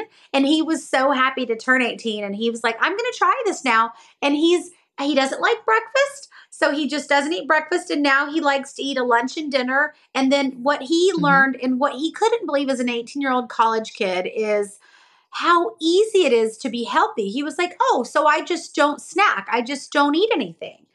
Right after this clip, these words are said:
Speaker 1: Like, "Yeah, just, just have, em-, empty your gut, clean your gut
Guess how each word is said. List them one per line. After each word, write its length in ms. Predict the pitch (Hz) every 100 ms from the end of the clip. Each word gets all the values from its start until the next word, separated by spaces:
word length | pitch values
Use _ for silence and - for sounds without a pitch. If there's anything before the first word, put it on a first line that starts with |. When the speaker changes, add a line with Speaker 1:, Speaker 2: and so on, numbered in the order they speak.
| _ - -
Speaker 1:
Like, 180 | 339 359 480
"Yeah, 120 | 277
just, 360 | - 339 - _ _
just 240 | 349 330
have, 380 | 320 - 330 339 -
em-, 200 | 320 - -
empty 300 | 302 349 381 427
your 200 | 440 415
gut, 240 | 403 330 -
clean 360 | - 285 311 381
your 200 | 415 427
gut 360 | 415 392 240